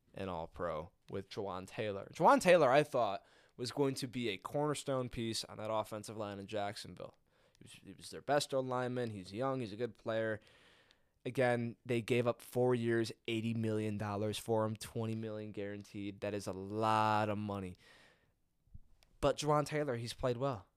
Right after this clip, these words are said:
He has absolutely played well. And that, that's gonna be fun to watch. Uh, he didn't, last season he had a very impressive season. Didn't give up, I think he gave up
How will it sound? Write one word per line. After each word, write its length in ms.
He 120
has 120
absolutely 520
played 260
well. 300
And 220
that, 240
that's 220
gonna 160
be 80
fun 240
to 60
watch. 560
Uh, 340
he 120
didn't, 320
last 180
season 220
he 60
had 100
a 40
very 260
impressive 380
season. 260
Didn't 280
give 180
up, 200
I 60
think 160
he 80
gave 180
up 80